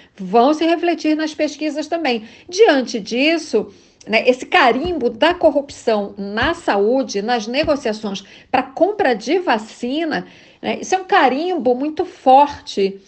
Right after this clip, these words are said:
de suspeitas, enfim, de, de negociações escusas no governo. Por isso, Bolsonaro começou a se mexer, é, e, e, e apontando aí no sentido da reforma ministerial que você mencionou.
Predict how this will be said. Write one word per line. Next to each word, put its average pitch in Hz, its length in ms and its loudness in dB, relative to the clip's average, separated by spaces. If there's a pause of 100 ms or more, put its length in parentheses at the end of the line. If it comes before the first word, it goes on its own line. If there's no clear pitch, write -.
(320)
de 214 200 -10
suspeitas, 240 1160 2
enfim, 214 500 -6
de, 208 220 -2
de 208 360 -4 (160)
negociações 220 600 0
escusas 240 800 2
no 226 160 0
governo. 185 560 -2 (200)
Por 403 140 4
isso, 294 220 0
Bolsonaro 269 560 0
começou 220 400 -2
a 220 40 -2
se 220 120 -6
mexer, 285 540 -2 (920)
é, 190 680 4
e, - 220 -6
e, 208 760 0
e - 60 -10
apontando 240 680 2
aí 220 140 2
no 233 100 -4
sentido 220 460 -4
da 202 100 -2
reforma 202 440 -2
ministerial 196 680 -2 (260)
que 226 120 -2
você 214 260 0
mencionou. 208 560 0